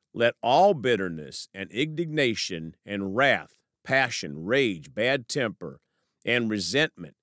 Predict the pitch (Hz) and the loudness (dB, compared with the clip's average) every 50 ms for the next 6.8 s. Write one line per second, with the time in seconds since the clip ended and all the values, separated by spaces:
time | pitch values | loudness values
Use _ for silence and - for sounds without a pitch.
0 | - - 123 139 151 147 117 - 76 73 71 _ _ _ _ _ _ - 95 113 | -6 -2 0 0 0 0 -2 -6 -10 -16 -18 _ _ _ _ _ _ -4 0 0
1 | 127 139 143 139 131 120 117 104 - - 92 71 69 69 - _ - 101 113 - | 2 2 2 2 2 2 2 0 -2 -8 -8 -10 -10 -12 -14 _ -8 -8 -8 -8
2 | - - - 135 170 208 208 185 151 123 107 90 80 - - - _ _ _ _ | -8 -8 -2 2 4 6 8 8 6 6 4 -2 -6 -8 -16 -20 _ _ _ _
3 | _ _ _ _ _ _ - - 113 127 147 160 165 151 127 107 92 85 78 73 | _ _ _ _ _ _ -4 2 4 6 8 8 8 6 6 4 0 -6 -10 -14
4 | - _ _ - - 117 139 156 160 143 123 104 85 80 - - 110 104 - - | -16 _ _ -8 -2 2 2 4 4 4 2 0 -4 -8 -8 -6 -6 -6 -4 -2
5 | 139 143 156 139 - - 80 71 - _ _ _ _ _ - 113 117 120 117 - | 0 0 0 0 -2 -8 -12 -14 -16 _ _ _ _ _ -2 0 2 2 2 0
6 | - - 117 131 151 165 175 180 175 143 98 87 78 - _ | -2 -2 0 0 2 4 4 4 2 2 0 -4 -8 -10 _